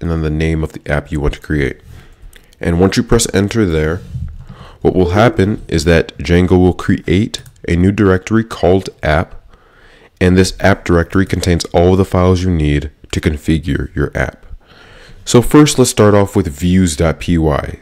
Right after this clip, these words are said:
This is a file that's automatically created once you create your app. So hopping into views, what I want you to write is this code. So first we're going to import render and import H T T P response.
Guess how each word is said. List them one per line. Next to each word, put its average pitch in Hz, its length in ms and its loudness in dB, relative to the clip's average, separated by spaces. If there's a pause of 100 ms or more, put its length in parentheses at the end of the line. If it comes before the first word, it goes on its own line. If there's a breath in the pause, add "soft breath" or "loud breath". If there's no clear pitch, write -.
This 92 200 0
is 107 100 -2
a 107 60 0
file 95 260 2
that's 82 260 0
automatically 98 540 2
created 82 640 -2
once 82 240 -2
you - 60 -12
create 90 240 0
your 101 180 0
app. 73 280 -4 (460 loud breath)
So 87 140 0
hopping 92 360 2
into 110 200 2
views, 82 560 -4 (540 soft breath)
what 92 140 4
I 107 40 8
want 110 180 4
you 120 60 0
to 110 100 4
write 90 360 2
is 71 180 -6
this 87 220 0
code. - 460 -6 (160)
So 85 180 -2
first 117 340 0
we're 120 80 0
going 107 200 2
to - 180 -4 (640)
import 117 460 2
render 95 500 0
and 73 280 -4
import - 480 -2
H - 240 -4
T - 120 -4
T 82 140 -6
P 87 200 -4
response. - 680 -4